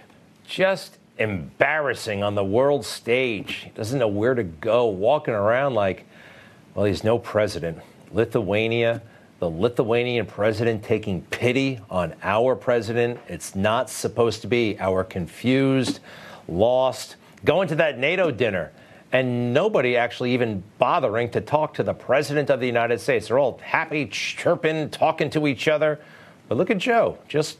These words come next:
kind of by himself, and nobody seems to give a damn. Uh, I'm sorry, we've all seen this, but the Air Force Academy falling down. <laughs> I mean, Air Force One,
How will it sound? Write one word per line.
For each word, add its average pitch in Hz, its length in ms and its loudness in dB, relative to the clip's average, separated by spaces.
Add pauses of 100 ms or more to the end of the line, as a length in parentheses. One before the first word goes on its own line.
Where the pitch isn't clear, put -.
(300)
kind 165 180 2
of 95 260 -4
by 92 180 0
himself, 127 560 0
and 85 120 -2
nobody 117 480 -2 (140)
seems 117 280 -6
to 95 120 -2 (220)
give 110 140 0
a 95 60 2
damn. 80 460 -2 (580)
Uh, 95 340 2 (280)
I'm 101 160 0
sorry, 82 260 -2
we've 127 200 2
all 110 120 2
seen 101 280 -4
this, 92 180 -2
but 98 300 0 (680)
the 82 160 -4
Air 98 140 2
Force 101 320 -2
Academy 95 580 -2 (340)
falling 85 500 0
down. 80 500 -2 (300)
<laughs> - 680 -16
I 87 120 -2
mean, 87 340 -2 (1400)
Air 92 180 -2
Force 101 360 -2
One, 90 520 -2